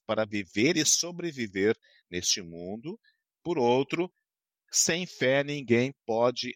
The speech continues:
agradar a Deus, porque quem vai a ele é preciso crer que ele existe. Hebreus onze, seis. E cabe também lembrar, assim como o Q I,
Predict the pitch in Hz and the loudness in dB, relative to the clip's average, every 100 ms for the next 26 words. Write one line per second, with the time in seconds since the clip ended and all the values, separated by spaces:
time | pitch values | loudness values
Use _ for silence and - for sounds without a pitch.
0 | _ 104 110 113 101 92 90 113 110 113 | _ -2 2 4 4 4 6 6 6 2
1 | 139 - - _ _ _ _ _ 117 - | 4 0 -2 _ _ _ _ _ -12 -2
2 | 117 - 117 127 90 95 101 101 98 98 | -2 2 0 0 2 6 8 8 6 6
3 | 110 120 135 - _ - - 71 - - | 6 4 -4 -8 _ -6 -4 -4 0 0
4 | 82 92 101 131 _ 92 92 107 _ 127 | -2 -6 -6 -10 _ 0 2 2 _ -2
5 | 107 135 151 - 110 110 - - - _ | 2 2 0 0 2 2 0 -4 -6 _
6 | _ _ 85 73 80 90 110 - - 92 | _ _ -12 0 2 2 2 -2 -6 -10
7 | 98 107 117 - - - 82 67 - - | -4 -4 -4 -4 -2 0 -2 -4 -6 -8
8 | _ _ _ _ _ _ _ _ - 131 | _ _ _ _ _ _ _ _ -6 -2
9 | 175 226 196 - 123 120 110 107 90 90 | -2 -4 -2 0 2 2 4 2 2 2
10 | 95 87 _ _ _ _ _ _ 107 - | 2 0 _ _ _ _ _ _ -2 0
11 | 160 170 - 143 139 135 - 117 - - | 0 -2 -2 -2 -2 -6 -2 -4 0 6
12 | 143 113 107 92 64 | 8 8 8 6 2